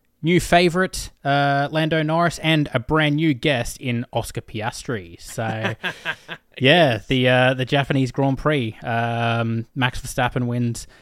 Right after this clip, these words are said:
Speaker 1: very, very comfortably. Singapore was just a blip. Uh, Red Bull win the Constructors. Uh, there's, there's a lot to talk about here, but I feel like we, we, we gotta start there. You know, it's
Speaker 2: Yep.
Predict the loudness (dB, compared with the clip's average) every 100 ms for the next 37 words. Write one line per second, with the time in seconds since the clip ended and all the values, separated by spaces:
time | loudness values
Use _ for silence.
0 | _ -4 0 2 4 2 0 -2 -4 -4
1 | -6 -2 -2 -4 -6 _ _ -2 0 2
2 | 0 -2 -4 -8 -10 -4 -2 -2 -4 -8
3 | -6 -4 -4 -4 -2 4 4 4 -2 -2
4 | -4 -6 -8 -4 -4 -4 -6 -6 -10 -14
5 | -18 -20 -20 _ -8 -4 -2 -2 -2 -6
6 | -6 -4 -4 -2 -2 0 -2 -6 -8 -2
7 | -2 0 -2 -2 -2 0 0 0 -2 -4
8 | -4 -4 -2 -4 -6 -8 -8 -6 -4 -4
9 | -4 -6 -6 -6 -8 -8 -8 -10 -12 -12
10 | -12 -10 -12 -14 -20 -20 -20 -20 -10 -6
11 | -6